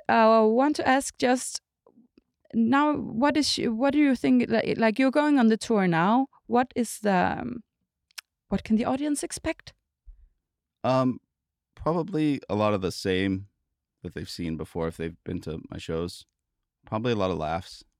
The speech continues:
Speaker 2: a lot of yucks, you know? Um, I'll probably forget something. I'll try not to. Um,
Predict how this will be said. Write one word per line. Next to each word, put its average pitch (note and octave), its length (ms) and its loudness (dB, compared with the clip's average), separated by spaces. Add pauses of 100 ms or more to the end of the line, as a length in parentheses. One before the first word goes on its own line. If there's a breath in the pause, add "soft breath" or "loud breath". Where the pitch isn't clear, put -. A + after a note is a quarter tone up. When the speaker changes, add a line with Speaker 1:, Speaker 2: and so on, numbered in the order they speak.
Speaker 2:
a - 260 -12
lot E2 160 -4
of F2 60 -8
yucks, - 500 -10 (180)
you - 100 -10
know? E2+ 200 -8 (880)
Um, D#2 360 -10 (100)
I'll D2 80 -10
probably E2 500 -6
forget E2 440 -10
something. F2 560 -10 (800)
I'll - 80 -16
try F#2 140 -6
not D#2+ 220 -6
to. F#2+ 280 -10 (300)
Um, F2 380 -6